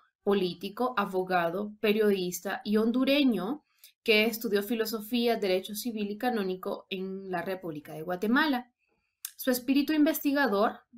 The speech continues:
penetró en los estados del conocimiento y su poderosa inteligencia lo llevó a cristalizar la enseñanza del pensamiento y ciencia. Este murió el dos de marzo de mil ochocientos treinta y cuatro en Guatemala.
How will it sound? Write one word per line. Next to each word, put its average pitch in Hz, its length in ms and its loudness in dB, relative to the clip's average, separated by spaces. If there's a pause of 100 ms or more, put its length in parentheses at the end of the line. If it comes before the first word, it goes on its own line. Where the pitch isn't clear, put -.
(120)
penetró 214 500 0
en 220 100 0
los 233 180 -2
estados 180 400 0
del 185 160 -4
conocimiento 208 800 -4 (260)
y 226 120 -6
su 214 240 -4
poderosa 214 520 2
inteligencia 202 800 -4
lo 214 140 -2
llevó 233 560 0 (260)
a 233 160 2
cristalizar 214 680 -2
la 208 120 2
enseñanza 214 800 -2 (500)
del 220 160 0
pensamiento 208 880 0 (600)
y 240 100 0
ciencia. 202 680 -2 (380)
Este 247 260 0
murió 220 560 2 (160)
el 202 200 0
dos 180 200 -2
de 208 80 0
marzo 208 340 0
de 226 80 0
mil 185 200 0
ochocientos 180 360 -8
treinta 185 240 -4
y 226 60 -4
cuatro 190 420 -2
en 185 320 -4
Guatemala. 165 800 -6